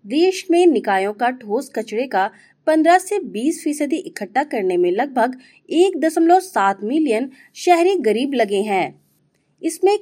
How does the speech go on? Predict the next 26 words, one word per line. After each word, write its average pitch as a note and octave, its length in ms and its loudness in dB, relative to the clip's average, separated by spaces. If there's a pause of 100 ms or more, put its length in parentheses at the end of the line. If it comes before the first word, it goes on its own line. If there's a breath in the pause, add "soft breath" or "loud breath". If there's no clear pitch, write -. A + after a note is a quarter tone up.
कई D#4 180 2
अनौपचारिक G#3 760 -4
रूप F3+ 180 -2
से D#4+ 160 -6
काम F3 300 -2
करने F3+ 340 -4
वाली E3+ 220 -2 (120)
कंपनियां B3+ 520 -2 (160 loud breath)
और G3 260 2 (240 soft breath)
अपशिष्ट F#4 600 -2
प्रबंधन A#3 480 0
में D#4 200 2
भाग G3 280 -2
लेने F#3+ 260 -2
वाले F#3 260 0
औपचारिक G#3+ 800 -4
और G3 280 -2
अनौपचारिक C4+ 720 -4
क्षेत्रों - 720 -4
में F#4+ 160 4
पूर्ण C#4+ 320 -2
प्रसंस्करण G#3 800 -6
इकाइयां F#3 460 -6
शामिल A#3+ 400 -4
नहीं G#3+ 340 -2
हैं, F3+ 280 -4